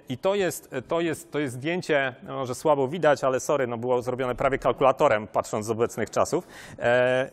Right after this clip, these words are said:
e, to, to jest jakaś tam szafkę widać i na tej szafce są powieszone moje ubrania,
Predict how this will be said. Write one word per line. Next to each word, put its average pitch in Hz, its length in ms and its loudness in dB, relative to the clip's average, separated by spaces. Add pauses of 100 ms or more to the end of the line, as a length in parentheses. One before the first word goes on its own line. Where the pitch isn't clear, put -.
(220)
e, 127 240 2 (1120)
to, 175 160 4
to 190 220 0
jest 175 160 0
jakaś 165 180 0
tam 139 140 -4
szafkę 180 480 2
widać 165 460 0
i 143 40 -8
na 143 120 -2
tej 156 140 -2
szafce 170 380 0
są 151 140 -4
powieszone 160 460 -2
moje 151 200 0
ubrania, 139 580 -2